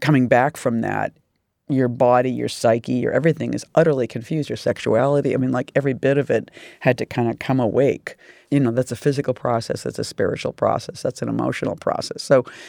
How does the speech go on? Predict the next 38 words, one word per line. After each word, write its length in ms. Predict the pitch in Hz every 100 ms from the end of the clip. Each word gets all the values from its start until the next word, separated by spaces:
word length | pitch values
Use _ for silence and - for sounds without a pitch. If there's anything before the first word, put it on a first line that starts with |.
| -
you 60 | 240
know, 140 | 208
I 80 | 160
had 160 | 170 139
lots 240 | 127 -
of 60 | 143
support. 580 | - - 165 156 160 -
I 240 | 127 127 - _
increasingly 760 | 127 131 139 135 - 131 127 127
had 200 | 127 123
friends 440 | - 123 123 131
who 120 | -
were 240 | 120 117 123 -
doing 240 | 135 127 123
the 40 |
same 280 | - 123 120
thing 200 | 123 120
as 120 | 123
me. 320 | 117 113 120 - - - - _ _
And 300 | 127 123 117
so 200 | - 120
we 280 | 113 117 117
talked 400 | - 117 113 135
about 280 | 113 104 113
it. 120 | -
I 80 | 135
mean, 140 | 135
that 120 | 131
was 140 | - 123
a 60 |
big 240 | 113 135 -
piece, 340 | 131 - -
was 260 | 110 120 - - -
figuring 360 | - 123 113
out 220 | 101 107 -
how 300 | 117 113 113
to 400 | - 127 117 - - _ _ _ _ _
talk, 380 | - 143 -